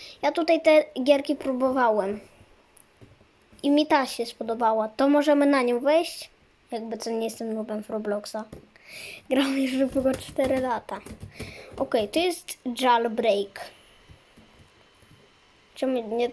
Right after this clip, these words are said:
to gram bez, nie z pierwszego sezonu, nie wiem właśnie. Okej, ja wybieram złodzieja. Ej, co oni tam walczą?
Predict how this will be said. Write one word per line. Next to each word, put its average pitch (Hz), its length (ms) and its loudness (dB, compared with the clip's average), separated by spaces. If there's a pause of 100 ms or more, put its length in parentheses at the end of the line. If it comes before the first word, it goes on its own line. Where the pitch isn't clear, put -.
(380)
to 269 120 0
gram 262 240 0
bez, - 400 -4 (680)
nie 277 300 2
z - 80 -10
pierwszego 269 560 -2
sezonu, 285 460 0
nie 226 240 -2
wiem 214 180 -8
właśnie. 214 440 -8 (3000)
Okej, 247 360 2 (220)
ja 339 200 2
wybieram 285 680 0 (340)
złodzieja. 240 600 -2 (2250)
Ej, 311 120 10
co 381 160 0 (120)
oni 403 120 8
tam 359 200 6
walczą? 320 460 4